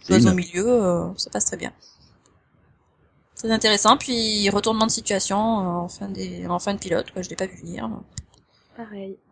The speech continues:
Speaker 2: Un petit côté, euh, très, euh, déstabilisant et, euh, déprimant. <laughs>
Speaker 3: <laughs> Aussi.
Speaker 1: Tu verras, dans la série de Chris Carter non plus, elle avait pas vu venir à la scène finale. Dans les bois.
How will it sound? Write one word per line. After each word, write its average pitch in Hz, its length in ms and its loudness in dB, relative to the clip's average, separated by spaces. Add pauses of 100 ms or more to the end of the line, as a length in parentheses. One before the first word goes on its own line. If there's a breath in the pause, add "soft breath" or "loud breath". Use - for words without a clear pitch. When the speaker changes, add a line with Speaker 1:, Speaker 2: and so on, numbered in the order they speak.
Speaker 2:
Un 190 60 -20
petit - 160 -16
côté, 208 400 -4
euh, 185 100 2
très, 196 300 -10
euh, 170 320 -6 (840 loud breath)
déstabilisant 208 680 -2
et, 185 240 0
euh, 170 140 -4 (960)
déprimant. 202 420 -4 (100)
<laughs> - 440 -6
Speaker 3:
<laughs> 339 840 8
Aussi. 269 440 -8 (180)
Speaker 1:
Tu 269 100 2
verras, 143 140 10
dans 156 80 12
la 110 60 8
série 117 200 2
de - 40 -8
Chris - 180 0
Carter 107 280 4
non 127 140 4
plus, 123 180 8
elle 104 80 10
avait 101 120 6
pas 101 140 4
vu 98 140 0
venir 95 240 2
à 95 60 4
la 95 100 2
scène 98 160 -4
finale. 85 320 -4 (1200 loud breath)
Dans 104 80 2
les 98 80 2
bois. 90 200 0